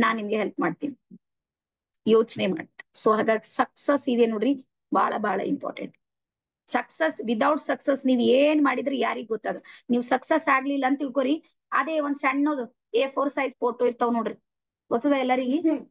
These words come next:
Speaker 1: ನಮ್ ಮನೆ ನಮ್ ಮುತ್ತೆ ಅಂದದ ನೋಡ್ರಿ, ಹಾ, ಒಂದ್ A four size photo, ಅದಕ್ ಒಂದ್ ಹೂವಿನ ಹಾರ. ಈಗ ನಾವ್ ಎಷ್ಟ್ ಮೈಗಳಾಗಿವಿ ಅಂದ್ರ ಮತ್ plastic ಹೂವಿನ ಹಾರ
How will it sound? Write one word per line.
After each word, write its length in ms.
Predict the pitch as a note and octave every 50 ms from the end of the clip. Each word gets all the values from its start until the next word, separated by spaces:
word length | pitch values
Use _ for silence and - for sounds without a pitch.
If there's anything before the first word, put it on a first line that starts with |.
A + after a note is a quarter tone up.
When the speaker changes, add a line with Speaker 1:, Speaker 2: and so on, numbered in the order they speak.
| _ -
Speaker 1:
ನಮ್ 120 | B3+ B3+ C#4
ಮನೆ 140 | C4+ C#4 C4+
ನಮ್ 140 | C#4 C4 B3+
ಮುತ್ತೆ 180 | B3 - - C#4+
ಅಂದದ 240 | C4 C4 B3 A#3+ B3+ B3+
ನೋಡ್ರಿ, 180 | A#3 G3+ - - - _ _ _ _ _
ಹಾ, 100 | A#3 A3 G3+ G3+ - _ _ _ _ -
ಒಂದ್ 180 | B3 B3+ C#4
A 120 | C#4 C4+ C#4 C#4
four 160 | - C#4 C#4 C#4 -
size 200 | C4+ C4 C#4 -
photo, 300 | - C4 B3 A#3+ - C#4 D#4 E4+ F4 - _ _ _ _ -
ಅದಕ್ 220 | B3+ C4 D4+ C#4+ D4
ಒಂದ್ 120 | C4+ C4 A3+
ಹೂವಿನ 260 | A#3+ A#3+ B3+ C4 B3+ A#3+
ಹಾರ. 160 | B3 A#3+ A#3+ B3+ C4+ C#4 - - - - _ -
ಈಗ 100 | C#4+ C#4
ನಾವ್ 140 | C#4 C#4 C#4+ C#4 C#4+
ಎಷ್ಟ್ 120 | C#4+ C#4+ C#4+ C#4+
ಮೈಗಳಾಗಿವಿ 580 | C#4 C4+ C4+ C#4 C#4 C#4+ C#4 C4 C4+ C#4 C4+
ಅಂದ್ರ 200 | C4+ C4 C4 B3+ B3 C4 C#4 C#4
ಮತ್ 120 | C4+ -
plastic 420 | - D4 B3+ B3 - - D4 C#4 -
ಹೂವಿನ 200 | C#4+ C#4 C#4 C4 C4
ಹಾರ 100 | B3